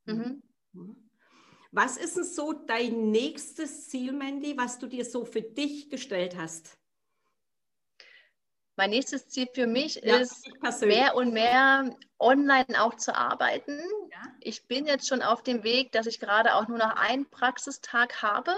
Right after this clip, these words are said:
Speaker 2: Ja.
Speaker 1: um halt auch, ja, Online-Workshops anzubieten, Webinare,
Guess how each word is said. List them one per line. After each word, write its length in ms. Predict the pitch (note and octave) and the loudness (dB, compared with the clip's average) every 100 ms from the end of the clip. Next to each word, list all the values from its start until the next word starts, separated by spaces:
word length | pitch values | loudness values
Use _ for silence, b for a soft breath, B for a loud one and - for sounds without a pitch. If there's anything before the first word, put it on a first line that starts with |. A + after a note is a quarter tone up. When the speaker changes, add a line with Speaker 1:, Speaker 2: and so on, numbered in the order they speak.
| B4 - _ _ | -4 -10 _ _
Speaker 2:
Ja. 220 | F#3 F#3+ - _ _ _ _ _ _ _ _ _ _ b b b _ | -16 -14 -16 _ _ _ _ _ _ _ _ _ _ b b b _
Speaker 1:
um 200 | G3+ G#3+ | -4 -2
halt 280 | G#3+ G#3+ G#3+ | 2 2 4
auch, 340 | F#3 G3+ G3+ G3 - | 4 6 6 2 0
ja, 320 | F3+ F3+ F3+ - | 4 6 4 4
Online-Workshops 920 | A3 A#3+ A3 A3 F#3 G3 - G3+ F#3+ | 4 6 6 4 0 -4 -2 -4 -2
anzubieten, 1200 | - F3 F#3 F3+ F3 - F3 F3 E3+ F3+ F3+ F3 - | -4 -4 -6 -12 -12 -8 -6 -6 -6 -6 -8 -12 -16
Webinare, 1500 | - G3 A#3 B3 A3+ D#3 C#3+ F3 F3+ F3+ F3 E3 D#3 F3 G3 | 2 4 4 4 2 4 6 6 6 4 4 2 -4 -8 -12